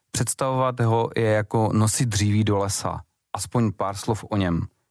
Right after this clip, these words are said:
Kuchař, bývalý člen baseballové reprezentace, majitel a manažer více restaurací, moderátor reality show, daber, herec, spisovatel, učitel,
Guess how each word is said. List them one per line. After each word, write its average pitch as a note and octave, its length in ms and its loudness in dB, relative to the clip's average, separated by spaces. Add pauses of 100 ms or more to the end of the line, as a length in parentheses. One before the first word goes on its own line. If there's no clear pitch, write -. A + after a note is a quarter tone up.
(160)
Kuchař, C3 560 -4 (760)
bývalý A2+ 380 2
člen A2+ 400 -2
baseballové G2+ 680 2
reprezentace, A#2+ 920 -2 (400)
majitel A2 500 0
a G#2 100 -4
manažer G2+ 540 -2 (560)
více F#2 280 -2
restaurací, A#2+ 840 -2 (300)
moderátor G2+ 560 0 (160)
reality B2 440 0
show, G2 360 -2 (220)
daber, A2+ 460 0 (200)
herec, A#2 460 -2 (200)
spisovatel, B2 920 -2 (220)
učitel, A#2 600 0